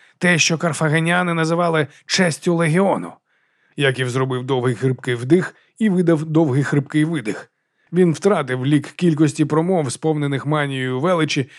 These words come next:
які йому довелося вислухати за ці роки. Але якщо це давало йому шанс перевести подих, нехай буде так. «Угу», буркнув він. «Що ж,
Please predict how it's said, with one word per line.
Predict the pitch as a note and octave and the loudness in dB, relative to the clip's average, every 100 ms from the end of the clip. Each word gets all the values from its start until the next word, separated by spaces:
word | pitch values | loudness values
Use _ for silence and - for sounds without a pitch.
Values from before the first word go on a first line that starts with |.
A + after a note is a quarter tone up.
| - | -6
які | C#3 C3 D3+ | -4 -2 -2
йому | C#3+ C#3 | -2 -2
довелося | C3+ C3+ C#3 B2+ C3+ | -2 -2 -2 -2 2
вислухати | C#3+ C3 C3 C#3+ B2+ | 2 2 -4 -4 -4
за | B2 C3 | -2 -2
ці | C#3+ | -2
роки. | C3+ B2 - - _ _ _ _ | -2 -4 -12 -20 _ _ _ _
Але | - D3 | 0 2
якщо | C#3 - D3 | 2 2 0
це | D3+ | 0
давало | C#3 C#3+ B2+ | -2 -2 -2
йому | B2+ C3 | -4 -4
шанс | C3 D3+ C3+ | 0 0 0
перевести | - C#3+ C#3 C3 D3 | -2 -2 0 -2 -2
подих, | C3 G3 D#3 - _ _ _ | 0 0 -2 -6 _ _ _
нехай | G#3 E3+ C3+ | 0 2 2
буде | A#2+ A2+ | 0 -6
так. | A2 - - _ _ _ _ _ _ _ - | -8 -14 -18 _ _ _ _ _ _ _ -4
«Угу», | A#2+ A2+ C#3 D3+ C#3 - _ _ _ | 0 2 2 0 -2 -6 _ _ _
буркнув | C3 C3+ A2 A#2+ | -2 0 0 -6
він. | A2 G#2 F#2 _ _ _ _ _ _ _ _ _ | -6 -10 -14 _ _ _ _ _ _ _ _ _
«Що | - - - | -6 -2 -2
ж, | - - | -2 -6